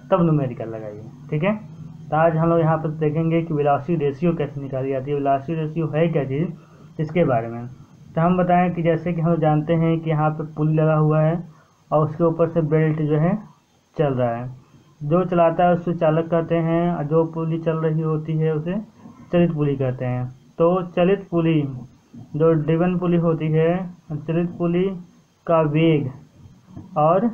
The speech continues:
चालक के वेग के अनुपात को हम लोग velocity ratio वेग अनुपात कहते हैं। दोनों के हम लोग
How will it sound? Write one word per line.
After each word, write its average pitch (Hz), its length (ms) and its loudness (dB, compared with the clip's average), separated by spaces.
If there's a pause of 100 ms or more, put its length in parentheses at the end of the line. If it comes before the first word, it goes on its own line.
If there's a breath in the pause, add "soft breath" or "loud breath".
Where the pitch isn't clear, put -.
चालक 170 420 2
के 196 240 0
वेग 170 340 0
के 175 100 -6
अनुपात 151 580 0
को 147 180 0
हम 143 200 -4
लोग 196 280 0 (360 loud breath)
velocity 147 420 0
ratio 151 360 0
वेग 151 240 2
अनुपात 127 400 -2
कहते 117 280 -10
हैं। 120 220 -10 (160)
दोनों 151 360 0
के 170 180 -2
हम 160 180 0
लोग 185 220 -2